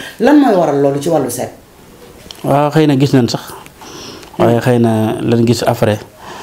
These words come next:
Speaker 2: suñu borom mooy indi dogalam rek moo tax. Waaye man moom duma faral di wax ci yooyu moo tax. Ay, ay
Speaker 1: Kon tey
Speaker 2: ku,
Speaker 1: gisuñu?
Speaker 2: waaw, ñoom man gis nañ, xam nga léeg-léeg mën ngaa gis tamit Yàlla ñëw.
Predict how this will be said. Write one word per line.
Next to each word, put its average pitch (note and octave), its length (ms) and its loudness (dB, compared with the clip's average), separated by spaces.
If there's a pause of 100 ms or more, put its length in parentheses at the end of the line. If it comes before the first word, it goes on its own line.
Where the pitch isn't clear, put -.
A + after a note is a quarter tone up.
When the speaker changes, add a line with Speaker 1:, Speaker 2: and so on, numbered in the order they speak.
(200)
Speaker 2:
suñu A#2 200 2
borom A2+ 180 4
mooy A2 140 2
indi G#2+ 120 2
dogalam F#2 380 0
rek G#2 140 -4
moo G#2 180 2
tax. - 280 -6 (600)
Waaye A2 140 0
man A#2+ 120 4
moom A#2+ 120 4
duma A#2 160 2
faral A2+ 220 0
di G#2+ 80 0
wax G#2 200 -2
ci A#2 80 0
yooyu G2+ 180 2
moo F#2 140 -2
tax. - 140 -8 (840)
Ay, G2+ 160 2 (800)
ay - 160 2
Speaker 1:
Kon - 80 4
tey G3 160 2
Speaker 2:
ku, - 80 -2
Speaker 1:
gisuñu? - 320 0
Speaker 2:
waaw, F#2 460 0 (100)
ñoom B2 300 4
man B2+ 260 4
gis C3 160 -2
nañ, C3 240 2 (220)
xam C3 100 0
nga C#3 80 2
léeg-léeg C#3+ 200 2
mën D3 80 0
ngaa C#3 160 0
gis B2 100 -6
tamit B2+ 260 0
Yàlla B2+ 220 2
ñëw. G#2 160 -2